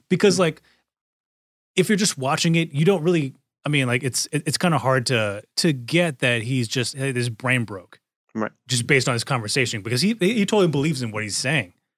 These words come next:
Speaker 1: So, like, if his brain broke, then, like, you know, like, again, like, how do you write that shit? So, like, me, I probably would've did it,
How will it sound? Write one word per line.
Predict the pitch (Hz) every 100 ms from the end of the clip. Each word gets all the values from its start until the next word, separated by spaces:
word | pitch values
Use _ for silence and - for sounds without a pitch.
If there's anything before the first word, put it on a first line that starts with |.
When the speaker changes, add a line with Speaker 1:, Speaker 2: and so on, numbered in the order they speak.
| _ _ -
Speaker 1:
So, | - 139
like, | 123 110
if | - -
his | 131
brain | 110 113 127 117
broke, | 90 117 117 -
then, | 113 104
like, | 98 98 - _ _ _ _ _
you | 131
know, | 113 101 107 _ -
like, | 139 - - -
again, | 117 120
like, | 92
how | 104
do | 101
you | 90
write | 95 98
that | 98 92 _ _ _
shit? | - 104 - _ _ _ -
So, | -
like, | 110 107 _ _ _ _ -
me, | 127 151 151
I | 127
probably | 151 131
would've | 123
did | 120
it, | 117